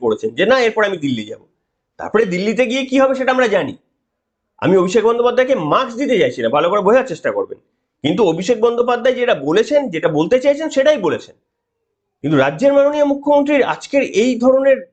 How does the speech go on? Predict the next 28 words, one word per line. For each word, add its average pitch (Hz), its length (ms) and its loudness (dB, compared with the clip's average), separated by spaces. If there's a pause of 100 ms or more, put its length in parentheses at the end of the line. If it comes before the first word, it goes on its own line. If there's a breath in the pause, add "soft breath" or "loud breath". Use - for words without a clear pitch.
(120)
ঘটনা 202 420 0
আমাকে 214 520 0
স্তব্ধ 196 440 -4
করে 165 240 0
দিল, 135 140 -2
আমাকে 175 220 0
নাড়িয়ে 127 340 0
দিল। 110 200 -10 (880)
আপনারা 220 580 0 (400)
মাথায় 190 260 0
রাখবেন, 196 280 0
মুখ্যমন্ত্রী 202 520 -2
হিসেবে 196 280 0
চেয়ারে 180 340 0
তিনি 175 220 -8
যা 151 120 2
কিছু 151 220 -8
বলতে 131 260 0
পারেন, 135 260 0
আমরা 214 480 -2
সবকিছু 151 380 -10
বলতে 131 240 0
পারি 123 200 0
না। 160 220 -2
মুখ্যমন্ত্রী 127 480 -4
মমতা 117 240 0
বন্দ্যোপাধ্যায়, 120 560 -2
তিনি 120 340 -12